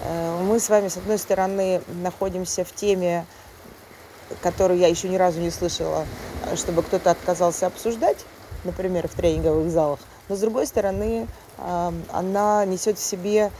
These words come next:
очень много, а, не-, негативного и непонимательного, а, процесса из прошлого каждого из нас. И тут начать стоит с самых, а, азов, с одной стороны, с другой стороны, потому что мы, э, о них забываем,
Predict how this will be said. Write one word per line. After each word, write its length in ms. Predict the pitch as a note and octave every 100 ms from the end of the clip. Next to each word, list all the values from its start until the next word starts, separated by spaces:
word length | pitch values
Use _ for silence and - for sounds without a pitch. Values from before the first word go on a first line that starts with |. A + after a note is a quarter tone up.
| - - -
очень 360 | F#3+ F#3+ -
много, 420 | F3 F3+ D#3+ D#3+ D#3+ - - -
а, 580 | - D3+ D3+ D3 D3+ D#3+
не-, 260 | E3+ F3 - F#3 F#3
негативного 680 | F3 F#3 A#3+ A#3 G3+ F3+
и 80 | E3+
непонимательного, 1300 | F3 E3+ F3 F3 F3+ F#3+ G3 - F3 E3 E3 D#3 D#3 - - - -
а, 100 | -
процесса 600 | - F3 F3+ A3 A3 F#3+
из 120 | F#3+
прошлого 500 | - G#3+ A#3+ - E3+
каждого 540 | - F#3 E3+ D#3+ D#3
из 180 | E3+ D3+
нас. 360 | D3+ C#3 B2+ - - - - - - - - -
И 280 | F#3+ G#3 -
тут 180 | G3+ F#3+
начать 380 | G3 - F#3
стоит 420 | - - F#3+ F3+ E3+
с 40 |
самых, 460 | - F3 F3 D#3+ -
а, 220 | E3+ E3
азов, 460 | - E3+ F3+ A#3 C4
с 100 | -
одной 240 | F3 F3
стороны, 400 | F3 - F3 F3
с 40 | D#3+
другой 260 | F3 E3+
стороны, 300 | F#3 G3+ F#3+
потому 160 | F#3 -
что 120 | -
мы, 160 | F#3+ F3+ -
э, 100 | - -
о 220 | F3 E3+
них 220 | F3 E3+
забываем, 680 | D#3+ F3 F3 G3+ A#3+ G#3